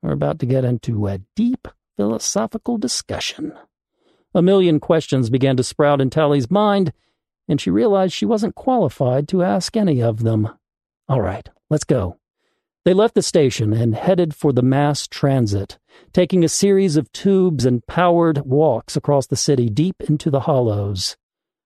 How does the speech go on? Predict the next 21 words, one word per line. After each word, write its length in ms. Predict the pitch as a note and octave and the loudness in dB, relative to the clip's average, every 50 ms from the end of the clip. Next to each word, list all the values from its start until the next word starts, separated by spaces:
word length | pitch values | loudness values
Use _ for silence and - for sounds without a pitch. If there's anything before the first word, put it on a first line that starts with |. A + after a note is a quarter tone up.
| _ _ _ _ _ _ _ _ _ | _ _ _ _ _ _ _ _ _
By 200 | - D#3 G3+ G#3+ | 0 2 2 4
the 100 | F3+ F#3 | 2 0
time 480 | - - B3 A#3+ G3+ D#3 B2+ G#2+ G#2 C#3+ - | 0 2 2 2 2 2 2 2 0 0 0
they 140 | C#3+ D3+ E3 | 0 2 2
were 140 | D3+ D#3 | 4 4
walking 420 | C#3+ C#3+ D#3+ F3 D#3 - C#3+ C3 A#2 | 4 4 2 2 2 0 0 -2 0
through 200 | - D#3 D3+ C3+ | 0 0 2 2
the 60 | C3 | 2
wet 320 | C3 C3 D#3+ E3 E3 - _ | 2 2 0 0 -2 -6 _
streets 720 | - - - - - - D#3+ D3+ E3 - - - - - - - | -12 -10 -10 -8 -2 0 0 0 0 -2 -8 -10 -10 -10 -10 -4
of 180 | - C#3+ A#2+ - | -4 -4 -4 -2
South 380 | - - - F#3 F3 E3+ D#3+ | -4 0 2 2 2 2 0
Hollows, 680 | - - C#3 A#2+ A2 G#2 G2+ G2+ G2+ G2+ G#2 G2+ - - _ _ _ _ _ _ _ _ _ _ _ _ | -2 -2 0 0 2 2 0 0 0 -2 -2 -2 -4 -8 _ _ _ _ _ _ _ _ _ _ _ _
Tally 320 | - F3 G#3+ A#3 B3 A#3+ | -2 0 0 0 0 -2
felt 360 | - - _ - F3+ F#3 F#3 - | -4 -4 _ -2 -2 -2 -2 -6
almost 420 | - - F#3+ G3+ G3 F#3 - - - | -4 -2 -2 0 0 -2 -4 -8 -6
totally 420 | - G#3 A#3+ C4 A#3 A3 A#3+ A#3+ | -2 -2 0 0 0 0 0 0
removed 540 | G3+ G#3 G#3 F#3 F3+ F3+ F3 D3+ C3 A#2+ G#2 | 0 2 2 2 4 4 4 2 2 0 -4
from 280 | - - - D3 C#3+ C3+ | -6 -2 0 2 2 4
her 120 | C#3+ D3 | 2 2
life, 580 | C#3+ D3+ D#3+ D3+ C#3+ C3 B2+ B2 - - - | 4 4 4 2 2 2 2 0 -2 -4 -14